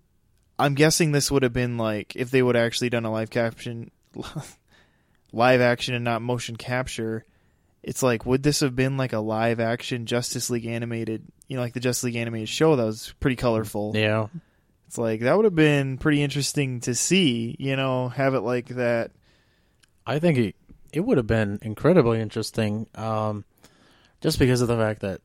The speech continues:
Speaker 2: th-, with this recent Superman we, we kinda had, um, I'm not really that big of a fan of his suit. Um, and, um, around, like we said earlier, around the same time,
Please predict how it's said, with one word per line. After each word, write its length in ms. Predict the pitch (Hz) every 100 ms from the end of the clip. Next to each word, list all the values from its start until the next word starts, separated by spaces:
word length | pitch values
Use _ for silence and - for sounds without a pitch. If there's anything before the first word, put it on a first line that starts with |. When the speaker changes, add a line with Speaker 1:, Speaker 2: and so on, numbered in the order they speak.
| _ -
Speaker 2:
th-, 260 | 123 120
with 200 | 120 117
this 200 | - 120
recent 500 | 117 110 120 123 123 104
Superman 500 | 120 107 113 110 107
we, 240 | 104 - - _ - -
we 140 | 113
kinda 260 | 101 110 104
had, 460 | 95 104 101 98 - _ _ _ _ _ _ _ _ _ -
um, 380 | 107 107 107 107
I'm 100 | 117
not 260 | 135 143 -
really 340 | 123 127 127 117
that 280 | 117 107
big 180 | - 120
of 140 | 107 95
a 60 |
fan 600 | - - 98 104 110 110 104
of 100 | 101
his 180 | 95
suit. 600 | - - - 113 101 - - _ _ _ _ _ -
Um, 640 | 101 101 101 101 104 104 - _ _ _ _ _ _ _ _ _ _ -
and, 380 | 117 113 107 - _ _ _ _ _ _ _ _ _ _ _
um, 400 | - 104 101 92 - _ -
around, 280 | 127 120 107
like 220 | 117 113
we 100 | 113
said 220 | 107 143 131
earlier, 420 | 160 165 95 95 -
around 240 | 110 110 107
the 100 | 101
same 240 | 110 110
time, 460 | - 139 139 123